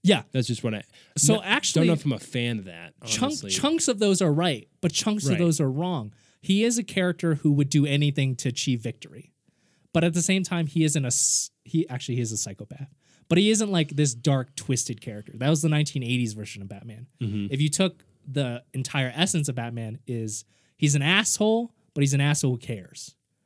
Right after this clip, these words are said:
Speaker 1: That's the underlying part of Batman.
Speaker 2: Right. If
Speaker 1: And
Speaker 2: you're looking at, like, Christopher Nolan films and
Speaker 1: Yeah.
Speaker 2: everything else too,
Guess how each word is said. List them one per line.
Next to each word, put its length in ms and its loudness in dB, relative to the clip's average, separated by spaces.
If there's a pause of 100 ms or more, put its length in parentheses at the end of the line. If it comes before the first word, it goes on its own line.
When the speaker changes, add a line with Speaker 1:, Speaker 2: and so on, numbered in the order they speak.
(260)
Speaker 1:
That's 300 4
the 100 4
underlying 420 0
part 140 -6
of 80 -10
Batman. 440 -14 (140)
Speaker 2:
Right. 300 -6 (200)
If 120 0
Speaker 1:
And 80 6
Speaker 2:
you're 80 6
looking 320 4
at, 140 -2
like, 200 -4
Christopher 460 -4
Nolan 400 -2
films 800 -2
and 160 -2
Speaker 1:
Yeah. 320 2 (180)
Speaker 2:
everything 380 -2
else 240 -4
too, 440 2